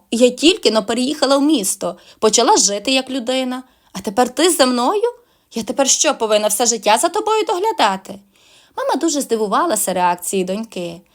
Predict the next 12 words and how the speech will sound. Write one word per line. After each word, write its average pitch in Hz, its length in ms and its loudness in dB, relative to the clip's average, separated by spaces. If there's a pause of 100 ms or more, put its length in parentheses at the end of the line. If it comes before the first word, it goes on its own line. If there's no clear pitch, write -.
(240)
Та 214 120 0
ще 233 380 2
більше 254 380 0
був 190 140 -2
здивований 220 560 2
чоловік. 226 680 -6 (380)
Не 202 160 -6
таку 214 440 0
жінку 294 380 2
він 214 140 -4
брав 214 240 4
заміж. 214 640 -6